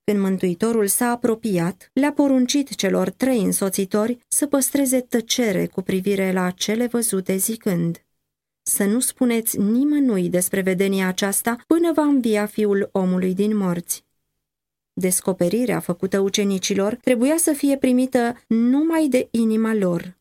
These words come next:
și să nu fie făcută cunoscută altora. Dacă ar fi fost povestită mulțimii, ar fi dat naștere la batjocură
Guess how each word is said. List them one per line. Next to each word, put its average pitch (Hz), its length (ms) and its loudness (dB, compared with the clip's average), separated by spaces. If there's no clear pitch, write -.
și - 200 -4
să 247 180 2
nu 277 180 2
fie 190 240 -2
făcută 185 420 -2
cunoscută 180 680 -2
altora. 175 640 -2
Dacă 185 300 -2
ar 180 100 0
fi 180 140 -4
fost 277 260 -2
povestită 240 560 0
mulțimii, 208 600 0
ar 247 180 -2
fi 269 120 -2
dat 302 220 0
naștere 262 480 2
la 233 120 0
batjocură 220 880 -2